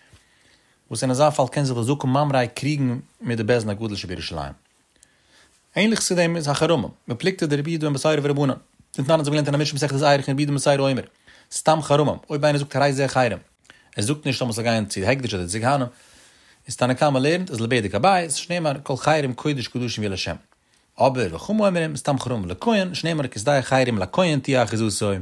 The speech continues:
אה, אם קמת, אן לא אומר, קודש קדושים לשם, שכל קודש קדשים, על קדשים כולם. קומט אויס. לויט רבי יהודה בן בצלאל, וואס ער זאגט, אז ער גייט צו בדק הבית, איז עס קודש לשם.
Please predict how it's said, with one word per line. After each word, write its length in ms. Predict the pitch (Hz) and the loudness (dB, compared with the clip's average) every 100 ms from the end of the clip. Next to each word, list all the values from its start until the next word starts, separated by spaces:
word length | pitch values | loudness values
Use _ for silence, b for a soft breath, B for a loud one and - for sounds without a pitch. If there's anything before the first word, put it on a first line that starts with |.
| 92 B B 120 | -8 B B 2
אה, 60 | |
אם 140 | 120 117 | 2 4
קמת, 340 | 113 113 110 | 2 2 2
אן 120 | 104 | -2
לא 80 | 101 | 0
אומר, 120 | 104 | -2
קודש 260 | 98 104 90 | -2 -4 -4
קדושים 280 | 110 92 85 | -8 -6 -6
לשם, 360 | 76 113 240 208 B B B B | -6 0 0 0 B B B B
שכל 340 | - 120 156 147 | -10 0 2 2
קודש 240 | 143 127 - | -4 -6 -4
קדשים, 460 | 151 127 113 113 | -4 -2 -4 -4
על 80 | 92 | -6
קדשים 360 | - 104 95 90 | -4 -4 -4 -6
כולם. 220 | 76 67 - b b b b | -8 -10 -18 b b b b
קומט 220 | - 151 92 | -4 -2 -2
אויס. 360 | 71 - - b b b b b | -4 -8 -12 b b b b b
לויט 220 | 143 190 | 2 2
רבי 140 | 151 170 | 0 0
יהודה 200 | 151 131 | 2 2
בן 60 | |
בצלאל, 360 | 117 - 151 139 117 98 82 - _ 131 | 2 2 4 4 0 -2 -8 -14 _ -8
וואס 180 | 113 | -2
ער 100 | 139 | 0
זאגט, 220 | 127 143 117 | 0 -2 -2
אז 100 | 120 | 2
ער 40 | |
גייט 180 | 123 120 | 2 2
צו 100 | 117 | -2
בדק 280 | 117 107 110 | -2 -2 -2
הבית, 640 | 101 98 113 180 - - _ _ _ b b b b _ _ - | 0 2 0 -2 -8 -12 _ _ _ b b b b _ _ -14
איז 100 | 92 | -8
עס 100 | 87 | -8
קודש 400 | - 104 113 117 | -2 -2 -2 -4
לשם. 320 | 143 - 220 | -2 0 0